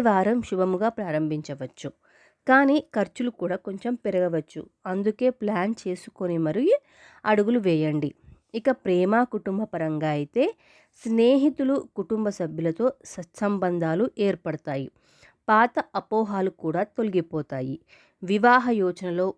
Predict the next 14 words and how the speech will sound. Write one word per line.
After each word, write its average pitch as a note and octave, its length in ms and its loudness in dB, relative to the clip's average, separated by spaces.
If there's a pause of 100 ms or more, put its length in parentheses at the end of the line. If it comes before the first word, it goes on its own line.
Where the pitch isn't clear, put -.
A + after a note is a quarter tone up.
ఉన్నవారికి D#3+ 640 -4 (260)
మంచి F3 300 -2 (160)
వార్తలు F3 560 -2
కూడా D#3 180 -2 (100)
రావచ్చు. E3 460 -2 (840)
ఇక A3+ 140 -2 (220)
ఆరోగ్యపరంగా E3 800 0
అయితే A3+ 260 -2 (600)
సాధారణంగా B3+ 640 2 (140)
బాగానే F3+ 420 -2
ఉంటుంది, E3 520 -4 (260)
కానీ F#3 280 0 (200)
నిద్రభావం F#3 720 0
లేదా E3 300 0